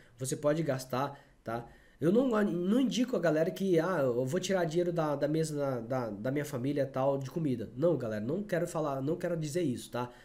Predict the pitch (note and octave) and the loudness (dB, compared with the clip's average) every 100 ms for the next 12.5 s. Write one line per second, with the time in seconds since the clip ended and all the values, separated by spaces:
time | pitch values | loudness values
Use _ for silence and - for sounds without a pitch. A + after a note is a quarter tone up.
0 | - - C#3+ F#3+ G#3 F#3 F#3 F#3 E3 E3+ | -20 -12 -4 -2 2 0 2 2 2 4
1 | D#3+ C#3+ E3 B2+ B2+ G#2+ - A#2 C3+ D3 | 4 4 2 2 0 -2 -4 -4 -2 0
2 | C3+ D3 C3+ C#3 C#3 - C#3 G#2 - - | -2 -4 -4 -4 -4 -2 -2 -4 -6 -20
3 | - - A#2+ B2+ A2 D3 G#3+ E3 - - | -20 -6 2 2 2 2 2 0 -6 -6
4 | D3+ C3+ C#3+ G3 - E3 D3 C3+ B2+ - | -2 0 0 -2 -2 -2 -2 0 -2 -2
5 | A#2 G#2 C#3+ E3 G#2 G#2+ D3 G3+ B3 F3 | -6 -4 -2 0 -2 -2 -2 0 2 2
6 | A#2 G#2 G#2 A2 A2+ A#2+ A#2+ C#3+ D#3+ F#3 | 0 -4 -8 -6 -4 -4 -2 -4 0 0
7 | A3 G#3+ G3 G3 F3 - E3 G3+ G3+ E3 | 0 -2 -4 -2 -6 -2 0 0 -2 0
8 | F3 D#3+ C#3+ E3+ F#3+ - - - C3 D3+ | 0 0 2 4 4 0 -16 -20 -2 -2
9 | - D#3 F#3+ G#3 A3+ - - E3+ C3+ - | -2 -2 0 0 0 -4 -4 0 0 0
10 | A#2+ A2+ B2+ C#3+ D3+ D3 D3+ D#3 F3 E3 | -2 0 -2 0 0 0 0 -2 -4 -4
11 | F3 D#3+ G#3+ B3 G3 G#3 G#3 G#3 E3 C#3 | -2 -2 0 0 4 2 2 0 4 4
12 | A2 F#2 - G2+ | 2 -6 -6 -6